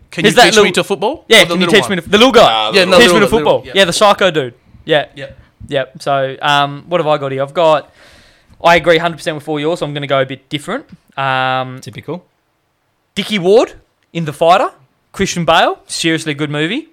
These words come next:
Speaker 2: Fantastic. I love Christian
Speaker 1: Very
Speaker 2: Bale.
Speaker 1: good. I was almost gonna put that there, but I didn't. Very
Speaker 2: Yep.
Speaker 1: good.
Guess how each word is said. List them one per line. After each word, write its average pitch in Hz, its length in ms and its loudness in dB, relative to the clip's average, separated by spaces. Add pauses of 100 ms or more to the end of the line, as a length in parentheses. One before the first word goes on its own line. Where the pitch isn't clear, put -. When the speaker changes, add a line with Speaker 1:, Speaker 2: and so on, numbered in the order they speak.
Speaker 2:
Fantastic. 156 480 -4
I 139 40 -6
love 143 140 -4
Christian 143 240 -12
Speaker 1:
Very 139 140 -2
Speaker 2:
Bale. 170 80 -2
Speaker 1:
good. 139 80 -8
I 131 60 0
was 131 100 -6
almost 156 200 -6
gonna 143 120 -8
put 139 120 -8
that 135 140 -6
there, 135 160 -6
but 135 120 -8
I 120 40 -8
didn't. 139 300 -14
Very 143 160 -4
Speaker 2:
Yep. 110 100 -4
Speaker 1:
good. 104 240 -20